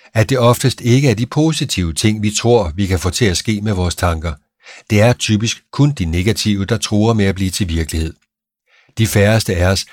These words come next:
satser på, at der står en kæmpe stor lagkage foran os klokken seksten, blot fordi vi tænker på det. Objekter kan vi også komme til at tildele særlige evner.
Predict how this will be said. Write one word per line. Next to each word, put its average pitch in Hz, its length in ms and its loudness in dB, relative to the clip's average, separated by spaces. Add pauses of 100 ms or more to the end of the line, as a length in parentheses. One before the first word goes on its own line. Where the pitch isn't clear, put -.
(140)
satser - 380 0
på, 101 220 0
at 101 80 -2
der 110 60 -2
står 127 220 2
en 123 100 -4
kæmpe 139 400 0
stor 104 240 -2
lagkage 92 500 0
foran 98 400 0
os 95 180 -6
klokken 76 280 -8
seksten, 95 500 -2 (280)
blot 139 280 2 (220)
fordi 113 400 -2 (240)
vi 120 80 0
tænker 135 320 2
på 80 160 -4
det. 73 120 -10 (1500)
Objekter 135 600 2 (140)
kan 120 140 2
vi 113 80 4
også 127 200 4
komme 120 180 -4
til - 140 -4
at 95 160 -4
tildele 104 640 0
særlige 85 520 -2
evner. 82 340 -4